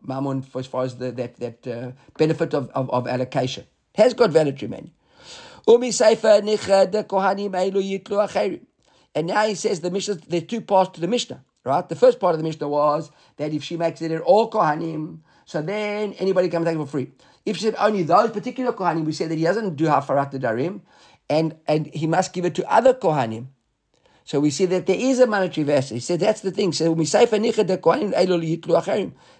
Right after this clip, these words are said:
that, that, that these Kohanim can't take, others must take it. And Veresha, Hainu Tamad Yitlu Bal Kocha. How come in the, in the Reisha they can take it ag-, against her choice? Mishum de Truma lo Chazi lo Kohanim, only for Kohanim. She'i Efshar Lidna Lisha, she can't give Lisha.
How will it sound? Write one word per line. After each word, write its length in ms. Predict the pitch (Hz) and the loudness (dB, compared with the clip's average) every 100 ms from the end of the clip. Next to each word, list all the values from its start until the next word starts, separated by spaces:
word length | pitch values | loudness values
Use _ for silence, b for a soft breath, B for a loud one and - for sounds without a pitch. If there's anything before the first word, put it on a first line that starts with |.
| b | b
that, 240 | - 139 143 | -8 -6 -6
that, 200 | 143 143 | -4 0
that 140 | 151 139 | 0 0
these 300 | 214 247 170 | 0 0 2
Kohanim 460 | 185 160 156 156 | 4 4 4 0
can't 220 | 160 147 | 0 0
take, 160 | 156 - | 0 0
others 240 | 226 254 202 | 2 2 2
must 200 | 170 - | -2 -4
take 200 | 113 - | -6 -6
it. 120 | - | -6
And 160 | 131 131 | -4 0
Veresha, 720 | 135 165 285 - 156 160 160 b b b | 2 4 4 2 2 0 -4 b b b
Hainu 280 | 151 180 180 | 0 2 2
Tamad 320 | 190 165 170 | 4 4 4
Yitlu 280 | 151 170 175 | 0 -2 2
Bal 200 | 147 151 | 2 4
Kocha. 220 | 160 160 | 2 2
How 100 | 180 | 0
come 160 | 185 202 | 0 0
in 60 | |
the, 140 | 170 151 | 0 0
in 80 | 151 | -2
the 80 | 143 | 2
Reisha 260 | 151 165 | 2 0
they 100 | 147 | -4
can 140 | 143 156 | -6 -2
take 180 | 147 147 | -2 -2
it 160 | 143 | -4
ag-, 120 | 139 | -6
against 240 | 135 135 135 | -6 -8 -6
her 80 | 123 | -6
choice? 420 | 135 131 - - _ b b b | -2 -4 -4 -16 _ b b b
Mishum 260 | 143 139 170 | -8 -4 -4
de 80 | 151 | -4
Truma 260 | 175 220 | -4 -2
lo 100 | 196 | -2
Chazi 280 | 185 185 170 | 0 0 2
lo 140 | 175 170 | 0 0
Kohanim, 260 | 135 131 | 0 0
only 140 | 180 196 | -2 -2
for 180 | 175 160 | -2 -2
Kohanim. 300 | 123 135 139 | -2 -2 -4
She'i 320 | 156 220 233 | -6 -2 0
Efshar 400 | 190 214 208 196 | 2 4 4 4
Lidna 240 | 202 196 | 0 -2
Lisha, 300 | 196 170 240 | 0 2 2
she 60 | 156 | 4
can't 160 | 254 240 | 2 2
give 100 | 190 | -2
Lisha. 480 | 160 139 135 - | -2 -2 -2 -2